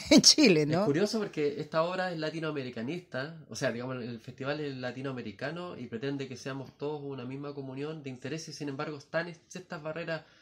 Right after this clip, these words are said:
Speaker 2: que no sé si son alimentadas culturalmente o por los medios de comunicación, o, o si hay subyacente algunos fenómenos que parece ser comunes a todos los pueblos. ¿Tú tienes alguna, alguna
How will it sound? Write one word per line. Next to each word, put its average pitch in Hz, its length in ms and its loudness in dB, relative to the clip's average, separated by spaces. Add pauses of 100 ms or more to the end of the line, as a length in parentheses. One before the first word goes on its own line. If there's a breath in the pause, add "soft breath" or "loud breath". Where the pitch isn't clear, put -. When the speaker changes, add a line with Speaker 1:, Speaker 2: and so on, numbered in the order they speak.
(760 soft breath)
Speaker 2:
que 147 100 2
no 143 80 4
sé 175 160 -4
si 170 140 -6
son 175 160 -4
alimentadas 151 720 0 (840)
culturalmente 139 920 -4
o 123 260 -6
por 117 120 -6
los 113 100 -4
medios 135 220 -4
de 127 40 -12
comunicación, 135 1080 -6 (140)
o, 113 340 -10
o 107 60 -10
si - 160 -10
hay 135 500 -6
subyacente 135 640 -8
algunos 139 300 -8
fenómenos 135 640 -6 (840)
que 117 80 -12
parece 135 420 -4
ser 135 200 -6
comunes 147 320 -2
a 143 40 -4
todos 160 160 -2
los 143 120 -6
pueblos. 170 360 -6 (560)
¿Tú 139 140 -6
tienes 170 240 -4
alguna, 180 800 -6
alguna 143 480 -8